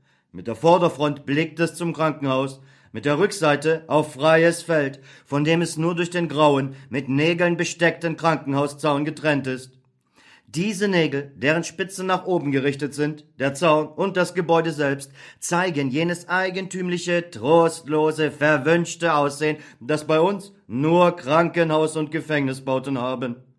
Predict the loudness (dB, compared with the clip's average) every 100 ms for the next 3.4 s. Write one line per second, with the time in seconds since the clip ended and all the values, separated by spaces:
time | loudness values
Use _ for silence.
0 | _ _ -20 -20 _ -2 2 2 2 0
1 | 0 0 0 0 -2 -18 -20 -8 -2 2
2 | 2 2 2 2 0 -2 -6 -4 -4 -2
3 | 0 2 2